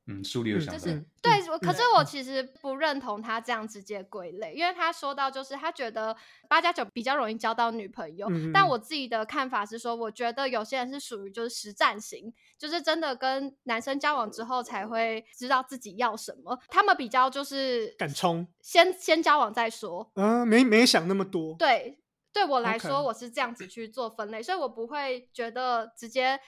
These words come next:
Speaker 4: 把阿法男跟八九男或是渣男画上等号。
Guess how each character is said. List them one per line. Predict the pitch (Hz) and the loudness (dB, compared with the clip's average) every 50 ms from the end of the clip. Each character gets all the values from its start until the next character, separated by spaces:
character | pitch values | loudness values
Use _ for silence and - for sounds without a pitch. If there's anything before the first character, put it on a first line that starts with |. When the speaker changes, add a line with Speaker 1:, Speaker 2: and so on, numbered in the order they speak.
| - - _ _ | -18 -20 _ _
Speaker 4:
把 | - 247 220 202 202 190 185 - - _ _ _ _ _ _ _ _ - | 2 4 4 4 4 0 -2 -4 -6 _ _ _ _ _ _ _ _ 6
阿 | 285 349 381 | 6 6 6
法 | - - 233 208 | 6 4 2 2
男 | 202 208 208 202 196 233 - _ _ _ _ _ | 0 -4 -8 -8 -8 -10 -12 _ _ _ _ _
跟 | - 269 269 269 294 285 | 0 0 2 2 0 0
八 | - 320 302 294 | 2 4 4 4
九 | 311 - 277 214 202 196 | 4 2 0 -2 -2 -4
男 | 202 202 190 208 240 247 - _ _ | -8 -10 -10 -10 -12 -14 -16 _ _
或 | - 247 | -6 -6
是 | 247 269 254 | -4 -6 -6
渣 | - - 277 262 285 | 0 4 4 4 4
男 | 311 269 202 214 | 2 0 -4 -4
画 | 220 247 226 | -2 -2 -2
上 | 220 247 226 226 220 | -2 -4 -6 -6 -8
等 | 226 208 - 233 | -10 -12 -12 -12
号。 | 190 220 202 180 - 240 - | -12 -10 -10 -10 -10 -12 -14